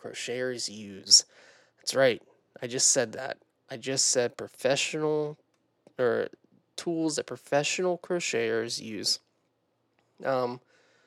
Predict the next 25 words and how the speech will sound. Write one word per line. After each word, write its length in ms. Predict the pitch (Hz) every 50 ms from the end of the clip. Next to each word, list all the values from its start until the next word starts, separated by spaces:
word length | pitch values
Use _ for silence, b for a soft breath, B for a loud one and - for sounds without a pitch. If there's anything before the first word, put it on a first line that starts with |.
| _ _ _ _ _ _ _ _ _ _ _ _ _ _ -
and 360 | 180 196 170 170 180 - - - _ _ _ _ _ _
really, 440 | - 175 190 196 202 190 185 175 151 - - _ _ _ _ _ _
that's 260 | - 143 143 - -
it. 260 | 185 151 110 - 127 - -
I, 280 | - - 151 160 143 - - _ _
you 140 | - 160 147
know, 280 | 135 120 117 117 117 120 - - - - _ _ _ _ _ _ _ -
it, 460 | - - 95 - 101 - 151 151 147
it's 240 | 139 147 143 - -
my 120 | 147 143 139
plan 400 | - - - 190 185 190 190 180
to 40 | 160
make 240 | 151 147 147 139 -
this 180 | 147 139 -
as 160 | - 123 120
laid 280 | 131 127 135 151 156 143
back 160 | 143 139 139 -
as 100 | - -
possible 680 | - 143 139 143 139 - - 147 147 143 147 147 - -
with 320 | - 123 113 120 - _
people 260 | - 147 135 - 123 120
that 80 | 117
I 80 | 110 113
have 200 | 120 117 113 131
on. 320 | 135 139 143 147 143 143